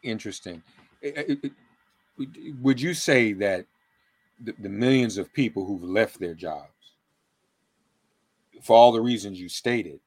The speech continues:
I mean, people are, are awakened, people know they're essential now, people wanna be free to make their own choices. I, I guess you wouldn't call that a strike per se, but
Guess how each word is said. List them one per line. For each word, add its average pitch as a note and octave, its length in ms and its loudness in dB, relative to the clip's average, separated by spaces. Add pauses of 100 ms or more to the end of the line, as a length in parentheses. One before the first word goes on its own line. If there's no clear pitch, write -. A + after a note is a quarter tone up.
(120)
I - 40 -20
mean, E2+ 160 -14
people G2 320 -6
are, E2+ 200 -10
are D#2 180 -6
awakened, G2 760 -8
people F#2 220 -10
know F2+ 160 -8
they're F2 160 -10
essential G2+ 420 -6
now, F#2 360 -6 (640)
people F#2 500 -4 (340)
wanna G2+ 460 -2
be G2+ 280 -8
free B2 220 -2
to G#2+ 80 -4
make G2+ 220 -4
their F#2+ 100 -8
own F2+ 140 -10
choices. G2 640 -2 (680)
I, G#2 60 -14 (380)
I C3 60 6
guess D3 200 4
you D#3 60 4
wouldn't B2 160 2
call B2 180 10
that G#2+ 120 2
a - 40 -8
strike A#2 360 6
per G#2+ 140 0
se, C3+ 320 2
but G2 220 -2